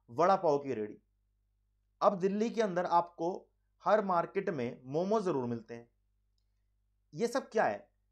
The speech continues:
ये सब अगर आप सोचोगे ना कभी ध्यान से, ये सब इकोनॉमिक्स है। सोचो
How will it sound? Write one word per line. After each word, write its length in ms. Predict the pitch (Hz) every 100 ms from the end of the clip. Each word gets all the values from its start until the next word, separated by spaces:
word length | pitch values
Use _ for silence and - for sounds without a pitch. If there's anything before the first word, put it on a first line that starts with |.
| _
ये 160 | 135 214
सब 180 | 226
अगर 140 | 214 214
आप 120 | 226
सोचोगे 460 | 220 185 196 226 196
ना 100 | 208
कभी 200 | 202 190
ध्यान 240 | 143 135
से, 120 | 120
ये 160 | 113 170
सब 200 | 170 -
इकोनॉमिक्स 560 | 175 156 131 127 120 -
है। 80 | - _ _ _ _ _ _ _ _ _ -
सोचो 340 | 202 202 240